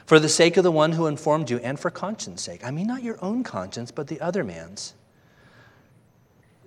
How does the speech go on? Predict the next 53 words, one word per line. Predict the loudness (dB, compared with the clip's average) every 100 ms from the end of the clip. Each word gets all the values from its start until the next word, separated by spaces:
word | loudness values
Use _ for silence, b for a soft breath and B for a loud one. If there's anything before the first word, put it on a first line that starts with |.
| -18
Changes | -6 -4 -4 -4
gears, | 0 2 4 2 -2
and | -6
then | -6
I | -6
think | -8 -6
comes | -6 0
back | 0 0
to | -4
it | -6
in | -4
verse | -4 -2
thirty-two. | -2 -4 -4 -2 0 -2 -6 -14
"Give | -6 -4
no | 0 0
offense | 2 2 2 -2 -4
either | -2 -2
to | -6
Jews | -6 0 0 0
or | -2
to | -4
Greeks," | -2 -2 -2
this | -4 -4
is |
verse | -2 -4 0
thirty-two | 0 0 -2 -4
now, | -2 -2 -4 B B B B B
"or | 6
to | 6
the | 4 4
church | 4 4
of | 2
God, | 6 6 6
but | 2 4
just | 4 4
as | 6
I | 6
please | 4 0 2 2
all | 4 4
men | 4 0 0
in | 0
all | 2 2
things, | 2 -4 -4
not | -4 -4
seeking | -6 -4
my | -2 -2
own | -2 -4
profit, | 2 2 2 -8
but | -10
the | -12
profit | 0 0 0 -4
of | -4
many, | -4 -6 -8